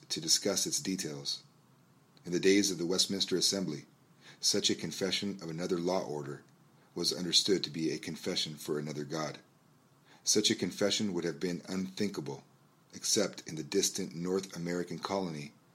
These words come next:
of Rhode Island. Today, the Westminster Assembly's vision of confessional Christendom is unthinkable among Calvinists, except for the theonomists and covenanters. The broad, international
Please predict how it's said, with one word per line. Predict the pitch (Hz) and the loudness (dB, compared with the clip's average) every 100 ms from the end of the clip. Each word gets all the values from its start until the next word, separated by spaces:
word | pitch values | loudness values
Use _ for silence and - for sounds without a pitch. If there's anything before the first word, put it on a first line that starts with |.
| _ _ | _ _
of | 87 78 | -6 0
Rhode | 85 82 | 0 2
Island. | 76 78 73 67 - _ _ _ _ _ - - - | -2 -4 -6 -10 -16 _ _ _ _ _ -20 -20 -14
Today, | - 98 | 4 6
the | 92 | 8
Westminster | 90 - 101 92 92 | 6 4 4 2 4
Assembly's | 82 - 92 87 73 | 4 4 2 0 2
vision | 85 92 92 | 2 2 0
of | 80 | -4
confessional | - 85 - 98 87 95 95 98 _ | -6 -8 -2 0 0 -2 -4 -8 _
Christendom | - 101 101 101 104 - _ - - - | 0 2 2 -2 -6 -12 _ -20 -18 -4
is | 95 92 | 0 0
unthinkable | 90 - 110 110 76 73 | 0 0 0 0 -2 -6
among | 85 85 80 | -6 -6 -6
Calvinists, | - 90 82 73 - - - - _ _ _ | -2 -2 -2 -4 -4 -4 -8 -10 _ _ _
except | - - 104 - | 0 2 2 2
for | 87 | -2
the | 78 | -4
theonomists | 87 87 90 101 - - - - _ - | -2 -2 0 0 -2 -4 -8 -12 _ -16
and | 80 | -8
covenanters. | - 80 82 85 - 73 - - - _ _ _ _ _ - - - | -4 -2 -2 -4 -4 -2 -2 -2 -12 _ _ _ _ _ -20 -16 -10
The | |
broad, | 80 101 95 95 95 - - - | 2 4 6 4 -2 -14 -20 -4
international | 104 101 95 92 92 98 95 | 0 2 2 0 0 -2 -6